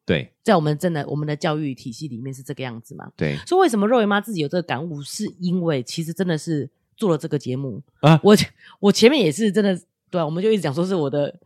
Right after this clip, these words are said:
Speaker 1: 啊，
Speaker 2: 羞耻歌单，
Speaker 1: 羞耻。
Speaker 2: 羞耻过去嘛。
Speaker 1: 啊，哎。
Speaker 2: 就是其实是有点被奶舅 push 着做的，
Speaker 1: 嗯。
Speaker 2: 那时候就还觉得说：“啊，弟弟还小嘛，我们再等弟弟大一点，就像现在去上幼儿园了，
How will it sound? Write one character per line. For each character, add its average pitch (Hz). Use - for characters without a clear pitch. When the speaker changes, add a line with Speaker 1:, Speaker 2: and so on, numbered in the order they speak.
Speaker 1:
啊， 90
Speaker 2:
羞 202
耻 175
歌 185
单， 185
Speaker 1:
羞 180
耻。 185
Speaker 2:
羞 170
耻 160
过 175
去 165
嘛。 127
Speaker 1:
啊， -
哎。 87
Speaker 2:
就 349
是 285
其 220
实 202
是 254
有 214
点 170
被 180
奶 143
舅 175
push 151
着 135
做 139
的， -
Speaker 1:
嗯。 104
Speaker 2:
那 233
时 233
候 226
就 208
还 185
觉 185
得 170
说 175
：“啊， 160
弟 143
弟 147
还 139
小 139
嘛， 120
我 123
们 165
再 233
等 151
弟 139
弟 147
大 175
一 185
点， 151
就 -
像 185
现 180
在 165
去 170
上 156
幼 151
儿 139
园 123
了， 113